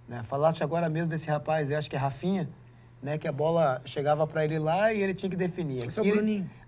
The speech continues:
Speaker 1: O Bruninho, né? Aqui ele tem que definir num coletivo, né?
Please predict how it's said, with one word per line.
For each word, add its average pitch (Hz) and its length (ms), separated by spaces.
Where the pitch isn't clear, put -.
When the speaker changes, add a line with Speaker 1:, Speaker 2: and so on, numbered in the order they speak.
Speaker 1:
O - 60
Bruninho, 170 380
né? 165 120
Aqui 170 200
ele 220 140
tem 226 180
que 226 80
definir 185 560
num 220 240
coletivo, 185 640
né? 139 200